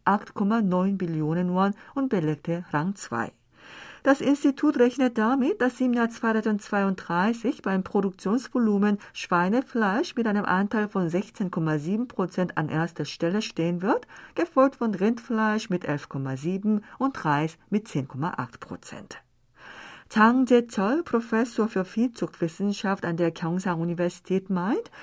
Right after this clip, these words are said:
nach dem Marktprinzip wäre die Reisproduktion noch stärker geschrumpft.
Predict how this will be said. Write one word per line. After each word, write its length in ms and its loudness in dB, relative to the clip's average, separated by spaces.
nach 220 6
dem 240 4
Marktprinzip 920 2
wäre 280 6
die 80 2
Reisproduktion 1040 2
noch 140 2
stärker 580 0
geschrumpft. 640 -10